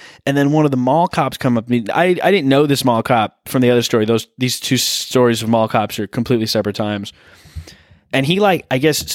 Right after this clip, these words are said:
th-, thought I was the instigator, which I sort of was. And then I, <laughs> and he was like, "What's, what's your name?" And I was like, "You can't do anything. You're a mall cop." He's like, "I can kick you out of the mall."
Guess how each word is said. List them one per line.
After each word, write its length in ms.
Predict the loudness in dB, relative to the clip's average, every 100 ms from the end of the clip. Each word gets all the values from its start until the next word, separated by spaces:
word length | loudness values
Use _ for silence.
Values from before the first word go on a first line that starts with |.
| -2
th-, 180 | -2 0
thought 220 | 0 0
I 260 | -2 0 2
was 180 | 2 0
the 140 | 0
instigator, 720 | -2 -4 -2 0 0 -2 -4 _ _ _ _ -10
which 120 | -2 0
I 60 |
sort 240 | 2 2 2
of 60 |
was. 380 | -2 -6 -12 -16 _ _ _ _ _ _ -4
And 140 | -2 0
then 120 | -2
I, 120 | -2
<laughs> 40 |
and 380 | -4 -6 -4 -4
he 100 | -2
was 180 | -4 -4
like, 160 | -6 -2
"What's, 280 | -2 -2 -10 _ -6
what's 200 | -4 0
your 120 | 4
name?" 500 | 4 4 2 -2 -4 _ _ -4
And 100 | -2
I 40 |
was 100 | 0
like, 180 | -2 0
"You 120 | 0
can't 280 | 2 0 2
do 140 | 0
anything. 280 | 0 -2 -2
You're 160 | -2 -2
a 60 |
mall 420 | -2 0 2 2 0
cop." 320 | -2 -4 -4
He's 120 | -6
like, 120 | -6 -4
"I 100 | -4
can 140 | -4
kick 300 | -2 -2 0
you 120 | 0
out 100 | 0
of 60 | -2
the 40 |
mall." 580 | 0 2 4 2 0 -6